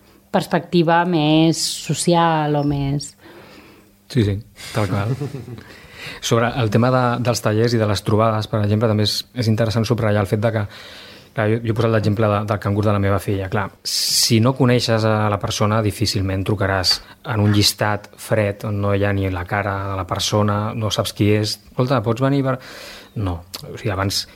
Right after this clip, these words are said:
Speaker 2: normalment faries una entrevista o és la neboda de la veïna o alguna cosa així. Llavors, en el cas del Banc del Temps, el que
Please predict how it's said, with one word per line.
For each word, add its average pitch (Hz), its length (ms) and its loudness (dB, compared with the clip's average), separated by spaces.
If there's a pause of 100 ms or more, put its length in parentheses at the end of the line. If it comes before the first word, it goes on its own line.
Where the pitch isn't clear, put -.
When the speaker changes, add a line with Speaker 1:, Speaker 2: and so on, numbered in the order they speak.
(100)
Speaker 2:
normalment 107 480 4
faries 104 240 2
una 98 140 2
entrevista 123 500 2
o 104 160 2
és 98 160 2
la 98 140 2 (100)
neboda 104 560 2
de 98 160 2
la 98 80 2
veïna 120 380 4
o 110 60 4
alguna 107 120 0
cosa 107 160 -4
així. 110 480 -8
Llavors, 117 240 -2
en 107 80 2
el 101 80 -2
cas 107 160 0
del 113 160 2
Banc 117 160 2
del 110 80 0
Temps, 110 240 0
el 104 80 -4
que 98 140 -4